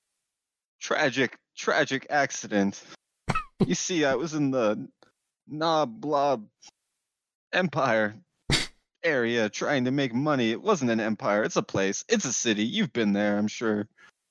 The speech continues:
And I got, I fell. I fell in harsh times. There were just no heads that needed to be hunted.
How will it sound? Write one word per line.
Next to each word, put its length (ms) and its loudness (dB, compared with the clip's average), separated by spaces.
And 380 0
I 120 -2
got, 300 0
I 40 -2
fell. 380 0
I 60 -10
fell 260 0
in 80 0
harsh 340 -2
times. 560 -2
There 100 -4
were 140 0
just 240 -4
no 160 2
heads 380 -2
that 160 0
needed 320 -2
to 60 -2
be 180 -2
hunted. 540 -2